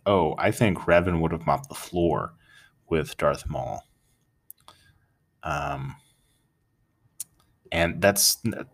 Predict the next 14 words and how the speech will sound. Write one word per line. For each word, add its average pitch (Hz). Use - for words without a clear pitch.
not 107
necessarily 95
me 90
being 90
a -
Revan 82
fanboy. 101
I, 95
I 90
just, 90
the, 98
the 92
power 107
scale 73